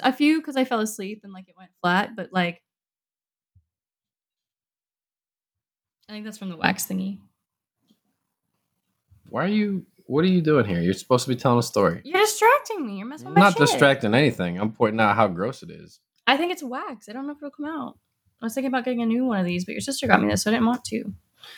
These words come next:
Speaker 2: You're not making a lot of sense in the podcast eyes.
Speaker 1: Okay, so there's, like, this, like, circle stain thing on my web,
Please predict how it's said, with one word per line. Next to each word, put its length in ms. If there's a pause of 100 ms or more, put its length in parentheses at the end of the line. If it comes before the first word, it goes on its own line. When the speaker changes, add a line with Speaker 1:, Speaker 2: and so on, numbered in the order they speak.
(400)
Speaker 2:
You're 120
not 140
making 240
a 100
lot 220
of 80
sense 260
in 60
the 60
podcast 540
eyes. 280 (640)
Speaker 1:
Okay, 320
so 240
there's, 180
like, 160
this, 200
like, 120
circle 400
stain 420
thing 460
on 320
my 540 (680)
web, 300